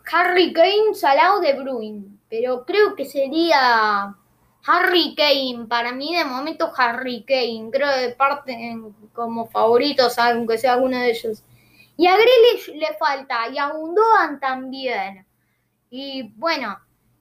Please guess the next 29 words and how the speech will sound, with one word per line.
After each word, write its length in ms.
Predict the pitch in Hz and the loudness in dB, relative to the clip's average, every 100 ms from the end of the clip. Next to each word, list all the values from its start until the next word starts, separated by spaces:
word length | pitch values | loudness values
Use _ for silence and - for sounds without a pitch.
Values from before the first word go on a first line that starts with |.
| _ | _
pero 220 | 262 277 | -6 -4
también 480 | 277 302 330 277 247 - | -4 -4 -4 -4 -8 -6
el 220 | 311 349 | 0 4
Leeds 300 | 440 415 - | 4 4 0
que 180 | - 427 | 2 2
empató 720 | 403 311 302 - 415 - - | 2 0 -2 0 0 0 -6
cero 540 | - - 403 403 359 311 | -18 -6 0 0 2 2
a 160 | 285 | 0
cero 560 | - 381 381 370 359 - | -4 -4 -2 -2 -4 -2
con 220 | 277 269 | -2 -2
el 260 | 269 269 214 | -4 -6 -8
Chelsea. 840 | 359 339 285 240 - 247 226 208 202 _ _ _ _ _ - | -2 0 0 -6 -14 -14 -12 -14 -16 _ _ _ _ _ -2
El 200 | 247 240 | 0 0
Chelsea, 560 | 349 370 - 302 269 240 | 2 0 0 -2 0 2
bueno, 420 | 320 370 277 214 | 4 4 4 4
venía 460 | 240 294 339 294 269 | 2 2 4 4 2
súper 400 | 349 - 302 277 277 | 0 0 0 0 0
bien 400 | 302 320 359 359 | 0 2 2 2
y 120 | 294 | 2
el 160 | 262 269 | 0 2
Leeds 480 | 320 320 - - - - _ | 0 -2 -4 -16 -16 -20 _
no 400 | 262 302 339 330 | -4 2 4 4
muy 260 | 311 294 285 | -2 -4 -2
bien, 580 | 302 339 339 339 339 320 | 0 2 2 0 -6 -4
pero 440 | 240 233 233 233 | 0 2 4 4
empataron 480 | 240 233 240 285 277 | 4 0 -2 -2 -4
cero 220 | 262 233 | -4 -2
a 40 | 226 | -2
cero. 480 | 240 220 185 180 | -2 -6 -6 -12